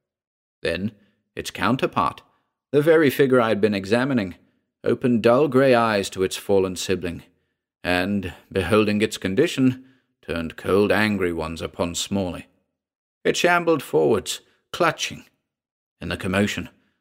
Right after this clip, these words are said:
the golem's spindly leg came into contact with the length of rope that was hanging from my backpack.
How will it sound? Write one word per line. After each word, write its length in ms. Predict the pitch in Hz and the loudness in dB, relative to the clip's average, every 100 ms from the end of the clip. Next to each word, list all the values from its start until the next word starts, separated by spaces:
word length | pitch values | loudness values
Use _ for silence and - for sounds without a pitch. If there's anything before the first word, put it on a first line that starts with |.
| _ _ | _ _
the 80 | 139 | 4
golem's 440 | 147 147 147 131 | 6 6 4 2
spindly 560 | - - 165 156 143 139 | -4 -2 -2 0 0 4
leg 280 | 131 123 - | 4 2 0
came 220 | 123 113 | -2 -2
into 200 | 110 - | -2 -4
contact 560 | - 127 120 107 - | 0 0 0 -4 -2
with 120 | 113 117 | -2 4
the 80 | |
length 280 | 127 139 147 | 4 4 0
of 180 | 165 120 | -4 2
rope 400 | 120 160 - - | 4 4 0 -6
that 140 | 92 - | -6 -4
was 120 | 95 | -2
hanging 340 | 104 101 101 | -2 -2 -4
from 160 | 95 98 | -4 -4
my 140 | 92 | -4
backpack. 520 | 90 120 131 - - | -4 -6 -6 -14 -20